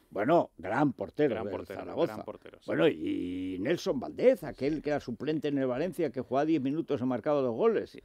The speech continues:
Speaker 2: están, desde luego están jugando muy bien, y ayer dos a cero al Manchester United, que este año es una calamidad absoluta desde la salida de Sir Alex Ferguson.
Speaker 1: Ah,
Speaker 2: David
Speaker 1: sí.
Speaker 2: Moyes no está funcionando,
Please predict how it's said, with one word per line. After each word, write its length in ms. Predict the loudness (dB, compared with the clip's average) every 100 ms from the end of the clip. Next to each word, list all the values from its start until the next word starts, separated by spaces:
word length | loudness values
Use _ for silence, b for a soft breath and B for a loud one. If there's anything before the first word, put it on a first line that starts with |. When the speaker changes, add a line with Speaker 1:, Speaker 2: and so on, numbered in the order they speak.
| -16
Speaker 2:
están, 340 | -6 -4 -2
desde 240 | -2 -2
luego 160 | 0 0
están 160 | 0 0
jugando 640 | 2 2 4 4 4 2
muy 180 | 0 2
bien, 280 | 2 0 -2
y 180 | -2 2
ayer 280 | 4 6 4
dos 180 | 4 2
a 60 | 0
cero 300 | 2 2 0
al 120 | -6
Manchester 440 | -8 -8 -10 -10 -10
United, 280 | -8 -10 -12
que 120 | -18
este 200 | -18 -14
año 280 | -12 -12 -14
es 180 | -14 -12
una 200 | -12 -8
calamidad 440 | -8 -8 -6 -8
absoluta 440 | -8 -10 -10 -8
desde 200 | -8 -6
la 80 | -10
salida 240 | -8 -6 -6
de 80 |
Sir 160 | -6 -4
Alex 240 | -4 -4
Ferguson. 380 | -2 -2 -2 -4
Speaker 1:
Ah, 80 | -4
Speaker 2:
David 160 | -4 -4
Speaker 1:
sí. 60 |
Speaker 2:
Moyes 260 | -6 -6 -8
no 80 | -10
está 160 | -12
funcionando, 580 | -12 -12 -10 -8 -10 -10